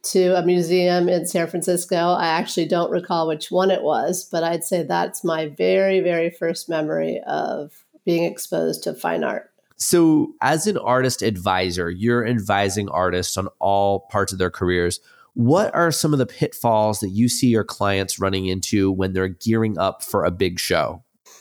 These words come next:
Speaker 1: Hands down, not planning for before, during, and after the show. That leads to a tremendous amount of stress, a loss of opportunities,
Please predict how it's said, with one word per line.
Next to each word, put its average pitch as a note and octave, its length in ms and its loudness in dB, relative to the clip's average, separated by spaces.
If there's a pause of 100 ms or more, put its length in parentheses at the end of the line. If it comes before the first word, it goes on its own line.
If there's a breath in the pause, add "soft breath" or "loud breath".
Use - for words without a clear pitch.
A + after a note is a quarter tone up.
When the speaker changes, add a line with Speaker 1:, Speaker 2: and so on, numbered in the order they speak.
(160)
Speaker 1:
Hands C4 580 2
down, G3 840 2
not F#3+ 560 4 (260)
planning G3 1000 0 (100)
for E3 1040 0 (300)
before, G3+ 800 4
during, F#3 440 4
and E3+ 140 0
after E3 540 0
the D#3 120 0
show. - 480 -2 (320)
That G3 360 2
leads F#3 340 4 (100)
to E3+ 580 2
a E3+ 100 -2
tremendous F3+ 580 2
amount E3+ 280 2
of E3 60 0
stress, A3 880 0 (340 soft breath)
a E3+ 120 2
loss F3+ 500 0
of E3+ 200 0
opportunities, G#3 1400 2